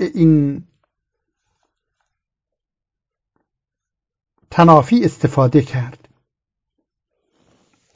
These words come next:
یا در اطلاق متعلق حکم مو-، مجعول در جزا تصرف کنیم،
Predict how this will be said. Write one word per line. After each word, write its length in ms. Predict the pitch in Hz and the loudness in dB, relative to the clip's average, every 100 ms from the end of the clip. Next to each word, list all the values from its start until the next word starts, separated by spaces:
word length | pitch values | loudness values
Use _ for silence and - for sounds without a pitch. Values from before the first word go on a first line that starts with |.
| _ _ _ _ _ _ _ _ _ _ _ _ _ _ _ _ _ _ _ - - - _ - | _ _ _ _ _ _ _ _ _ _ _ _ _ _ _ _ _ _ _ -20 -20 -20 _ -6
یا 640 | 165 247 214 147 113 - _ _ _ _ _ _ _ _ _ - | 4 6 8 6 2 -8 _ _ _ _ _ _ _ _ _ -2
در 340 | 180 165 170 _ _ 196 | 0 0 -4 _ _ -2
اطلاق 1120 | 165 - - - 175 185 226 214 185 160 - 160 151 147 - | -2 -4 -20 -14 -8 2 4 4 2 -2 -2 0 0 -2 -6
متعلق 1300 | 165 151 - 170 170 156 151 151 156 151 160 - | -6 -4 -6 -4 0 0 -2 -2 -2 0 0 2
حکم 460 | 156 160 156 - 151 | 0 0 -4 0 0
مو-، 380 | 151 151 143 131 - | 4 2 0 -8 -2
مجعول 640 | 151 147 165 165 147 147 | 2 2 0 -6 0 2
در 220 | 147 143 | 2 0
جزا 680 | 131 160 135 175 170 127 - _ _ _ _ _ _ _ _ _ _ _ _ _ _ _ _ _ _ _ _ _ _ _ _ _ _ _ _ | 2 0 2 4 4 2 -6 _ _ _ _ _ _ _ _ _ _ _ _ _ _ _ _ _ _ _ _ _ _ _ _ _ _ _ _
تصرف 600 | - 214 220 180 180 165 | -4 0 2 2 0 -4
کنیم، 560 | - 175 160 147 139 156 | -6 -4 -2 -4 -8 -16